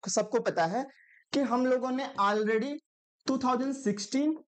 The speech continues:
और सेवनटीन के जो पीवाईक्यूज़ हैं, वो कवर कर लिए हैं।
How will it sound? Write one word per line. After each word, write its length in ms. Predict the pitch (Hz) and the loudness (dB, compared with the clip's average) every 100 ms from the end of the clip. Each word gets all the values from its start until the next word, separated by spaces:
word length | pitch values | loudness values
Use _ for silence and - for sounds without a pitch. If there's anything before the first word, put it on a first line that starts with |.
| _ - | _ -2
और 180 | 233 262 | -2 -2
सेवनटीन 760 | - 226 220 233 226 254 269 | 0 2 4 2 0 -2 -2
के 100 | 262 | -2
जो 120 | 254 277 | -2 -2
पीवाईक्यूज़ 840 | - 226 214 196 196 220 240 196 | 0 0 2 0 -2 0 0 0
हैं, 200 | 139 - | -4 -4
वो 220 | 180 247 269 | 0 0 2
कवर 280 | 226 220 | 2 2
कर 200 | 220 190 | 2 0
लिए 180 | 175 165 | 0 -2
हैं। 280 | 147 139 131 | -2 -4 -8